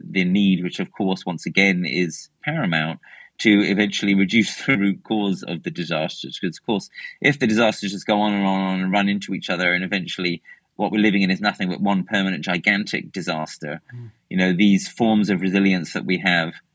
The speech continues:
Speaker 1: will presumably at some point be swept away. The point is to, if you will, make the most of them and the, the love and care and so forth that they embody, uh, before we ever get to that point. So the logic of the situation is kind of very similar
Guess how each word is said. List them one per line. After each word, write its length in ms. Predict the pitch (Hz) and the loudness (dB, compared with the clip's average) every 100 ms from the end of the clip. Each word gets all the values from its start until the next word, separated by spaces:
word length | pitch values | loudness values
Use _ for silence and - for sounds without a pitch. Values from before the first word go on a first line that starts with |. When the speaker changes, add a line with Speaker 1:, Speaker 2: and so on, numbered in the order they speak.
| _ _ _ _ _ | _ _ _ _ _
Speaker 1:
will 140 | 95 | 0
presumably 800 | 90 92 101 98 82 85 85 82 - | 0 2 4 4 4 2 0 -2 -4
at 160 | 80 | -6
some 280 | - 113 104 | -4 0 0
point 320 | 98 85 80 | -2 -4 -6
be 100 | - | -6
swept 360 | 87 - - - | -6 -4 -6 -4
away. 340 | 87 92 80 | 0 2 2
The 100 | 80 | 0
point 340 | 82 110 104 - | -2 -2 -2 0
is 180 | 98 90 | 0 0
to, 220 | - 90 - - - - - - | -2 -2 -4 -12 -20 -20 -20 -12
if 160 | - | -2
you 80 | 110 | 4
will, 200 | 101 104 | 6 6
make 220 | 98 110 | 4 4
the 80 | 92 | 2
most 360 | 104 107 107 - | 2 4 2 -2
of 100 | 90 | -2
them 180 | 92 85 | -2 -2
and 220 | 87 82 | -2 0
the, 380 | 92 90 85 85 | 0 0 0 -2
the 80 | 92 | 0
love 380 | 92 104 98 92 | 2 2 0 -2
and 160 | 87 | -6
care 520 | - 98 92 90 90 | 0 4 4 4 2
and 240 | 85 82 80 | -2 -6 -8
so 200 | - 95 | -6 -6
forth 280 | - 90 - | -6 -10 -10
that 140 | 80 | -10
they 140 | 90 87 | -6 -4
embody, 640 | 90 85 120 107 73 78 - _ _ - | -4 -4 -6 -4 -6 -8 -14 _ _ -8
uh, 340 | 87 87 82 - | -4 -2 -4 -6
before 560 | - - - 113 107 98 | -8 -8 -4 0 2 2
we 180 | 98 90 | 0 -2
ever 160 | 87 | -2
get 300 | 87 95 - - - | -2 -2 -4 -10 -18
to 140 | - 78 | -8 -4
that 260 | 85 - | -4 -6
point. 360 | - 98 80 - | -8 -6 -6 -6
So 100 | 95 | -4
the 100 | 92 | -2
logic 420 | 101 117 107 110 | 0 0 0 0
of 100 | 98 | -2
the 60 | 92 | -4
situation 600 | 92 - 92 87 - 92 | -8 -6 -2 -2 -2 -6
is 80 | |
kind 200 | - 98 | -4 -4
of 60 | 92 | -2
very 160 | 90 87 | -2 -4
similar 540 | - 107 98 82 80 | -2 0 0 -2 -6